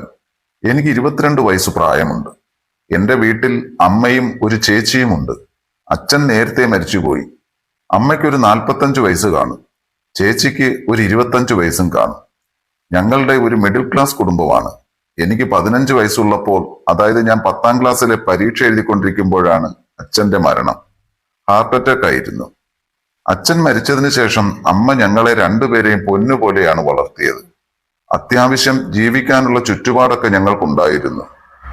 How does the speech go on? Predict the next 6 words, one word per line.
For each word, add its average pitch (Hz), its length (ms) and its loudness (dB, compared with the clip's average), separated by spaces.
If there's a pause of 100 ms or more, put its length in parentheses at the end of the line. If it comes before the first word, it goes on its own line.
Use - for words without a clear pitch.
(140)
നാലഞ്ച് 113 460 2
ഏക്കറോളം 120 440 2
പുരയിടവും 107 760 0 (120)
ഒരേക്കറോളം 117 720 2
നിലവുമൊക്കെ 104 560 0
ഉണ്ടായിരുന്നു. 78 600 -2